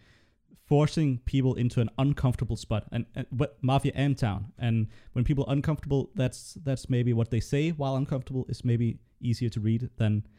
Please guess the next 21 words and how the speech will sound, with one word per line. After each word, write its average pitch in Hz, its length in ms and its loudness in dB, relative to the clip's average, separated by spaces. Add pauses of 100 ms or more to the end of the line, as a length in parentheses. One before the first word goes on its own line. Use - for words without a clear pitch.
(420)
whatever 107 300 2
else, 101 240 -2
right? 117 220 0 (540)
Uh, 110 300 2
but 147 220 2
to 135 100 0
play 117 220 2 (180)
devil's 113 300 2
advocate, 160 560 0 (600)
uh, 113 440 4 (100)
I 127 120 4
do 180 280 4
think 147 400 0 (160)
a 127 80 4
lot 127 220 4
of, 117 320 0
um, 104 560 4 (500)
good 160 180 4
information 131 540 2
can 120 220 0
be 110 260 0